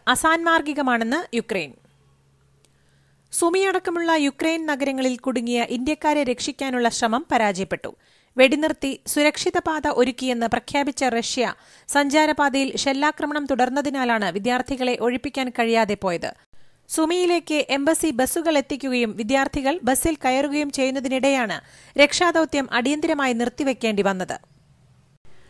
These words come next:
യുക്രൈനിൽ നിന്ന് എഴുന്നൂറ്റി മുപ്പത്തിനാല് മലയാളികളെ കൂടി തിരിച്ചെത്തിച്ചു. ഇതോടെ കേരളത്തിൽ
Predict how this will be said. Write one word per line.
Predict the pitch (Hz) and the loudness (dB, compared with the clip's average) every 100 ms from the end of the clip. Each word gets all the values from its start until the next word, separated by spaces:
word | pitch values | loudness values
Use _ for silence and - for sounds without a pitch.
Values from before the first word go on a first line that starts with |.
| _ _ - _ _ _ - | _ _ -20 _ _ _ -2
യുക്രൈനിൽ | 294 - 370 370 381 | 0 2 2 2 2
നിന്ന് | 349 320 320 320 - | 0 0 0 0 2
എഴുന്നൂറ്റി | 247 277 330 370 320 | 4 4 0 0 0
മുപ്പത്തിനാല് | 262 247 330 339 320 302 | 0 0 0 0 0 0
മലയാളികളെ | 269 254 269 269 240 247 | 2 2 4 2 2 0
കൂടി | 240 233 349 | 0 0 0
തിരിച്ചെത്തിച്ചു. | 277 220 220 - - - _ _ _ | -2 -2 -4 -4 -8 -10 _ _ _
ഇതോടെ | 233 240 254 262 359 285 | 4 6 8 6 2 0
കേരളത്തിൽ | 262 269 262 254 | 2 4 2 0